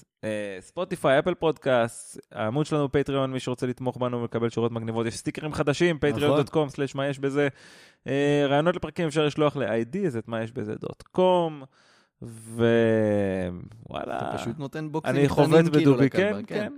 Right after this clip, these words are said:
Speaker 1: והיא נורא נהנית מזה,
Speaker 2: היא
Speaker 1: הראש
Speaker 2: ממש
Speaker 1: שלה
Speaker 2: בסדר
Speaker 1: כאילו,
Speaker 2: עם זה.
Speaker 1: וואו. אה, זהו, זה הכל.
Speaker 2: זה הכל. אה, מי שלא האזין ובא לו, אז, אה, התארחתי השבוע בפרק של, אה, בואי נדבר רצח.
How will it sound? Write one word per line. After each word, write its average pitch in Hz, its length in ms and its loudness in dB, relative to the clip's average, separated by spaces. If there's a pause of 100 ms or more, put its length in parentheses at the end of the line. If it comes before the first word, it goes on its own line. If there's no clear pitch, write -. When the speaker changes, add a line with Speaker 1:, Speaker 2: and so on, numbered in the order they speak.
(320)
Speaker 1:
והיא 139 240 -6
נורא 135 240 -6
נהנית 160 240 -2
מזה, 131 260 -4
Speaker 2:
היא 131 100 0
Speaker 1:
הראש 131 140 2
Speaker 2:
ממש 135 140 2
Speaker 1:
שלה 113 80 -6
Speaker 2:
בסדר 98 280 -4
Speaker 1:
כאילו, 90 140 -8
Speaker 2:
עם 90 80 -8
זה. 90 100 -10 (420)
Speaker 1:
וואו. 101 220 -8 (500)
אה, 127 1200 0
זהו, 165 280 -6
זה 175 120 -6
הכל. 262 220 -10 (180)
Speaker 2:
זה 120 300 0
הכל. 117 320 -2
אה, 104 300 0
מי 123 180 0
שלא 135 560 4
האזין 156 320 2
ובא 139 260 4
לו, 190 200 4
אז, 113 220 0
אה, 107 300 0
התארחתי 104 800 -2
השבוע 101 440 0
בפרק 95 560 -4
של, 92 340 -4
אה, 90 440 -6
בואי 92 180 -4
נדבר 92 300 -4
רצח. - 440 -2